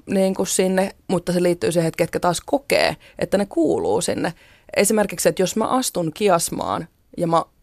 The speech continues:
koen, että aa, mä oon ainoa musta ihminen, täällä mä herätän huomioon, niin tavallaan se instituutio sanoo mulle, että koska siellä on kaikki niin samannäköisiä, että,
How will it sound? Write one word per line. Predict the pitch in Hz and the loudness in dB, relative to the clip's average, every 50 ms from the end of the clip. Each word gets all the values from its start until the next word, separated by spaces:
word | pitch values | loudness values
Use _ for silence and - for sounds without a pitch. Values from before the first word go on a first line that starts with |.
| - _ | -20 _
koen, | - 196 190 190 170 165 160 - - - | 0 2 4 4 4 4 2 -2 -4 -4
että | 175 170 - - | -6 -4 0 2
aa, | 190 180 170 | 2 4 4
mä | 165 170 | 4 4
oon | 170 170 - | 2 2 2
ainoa | 190 190 185 180 170 165 160 - - 170 160 - _ _ _ | 2 0 2 0 0 0 0 0 0 -2 -2 -6 _ _ _
musta | 170 175 175 175 165 - - - - | -4 -2 0 0 -2 -2 -2 -2 0
ihminen, | - 170 156 160 160 - 156 165 | 0 -2 -2 -2 -2 -2 -2 -2
täällä | 156 147 160 165 | 0 -2 -2 -2
mä | 165 | -2
herätän | 160 170 170 165 165 - 156 160 156 | -4 -2 -2 -2 -2 -2 -4 -4 -4
huomioon, | 160 175 170 160 - 107 107 110 117 185 180 - - - - - - - | -2 -2 0 0 -2 -2 -4 -4 -4 -6 -6 -8 -14 -20 -20 -16 -6 -6
niin | 175 165 | 0 2
tavallaan | 185 190 208 214 202 185 175 170 165 165 | 2 4 4 4 4 4 4 4 2 2
se | 160 175 - | 2 0 0
instituutio | - 208 214 208 - - 165 - 156 156 151 151 - 160 156 156 156 | 0 0 -2 -2 -2 -4 -4 -4 -2 -2 -2 0 0 2 2 2 2
sanoo | - 202 190 175 165 156 147 147 | 2 2 2 4 4 2 2 2
mulle, | 156 151 151 151 143 - - | 0 0 0 2 2 2 2
että | - 160 - | 2 0 -2
koska | 170 156 - 165 | -4 -4 -2 -2
siellä | 165 160 160 | 0 0 0
on | 160 160 | 0 2
kaikki | 196 190 180 180 - 165 | 2 0 0 0 -2 -4
niin | 165 165 160 | -2 -2 -2
samannäköisiä, | 180 175 170 165 160 170 170 170 - - 151 160 - - - | -2 -2 -2 -2 -2 -2 -4 -4 -4 -4 -4 -2 -4 -4 -4
että, | - 156 - | -4 -8 -8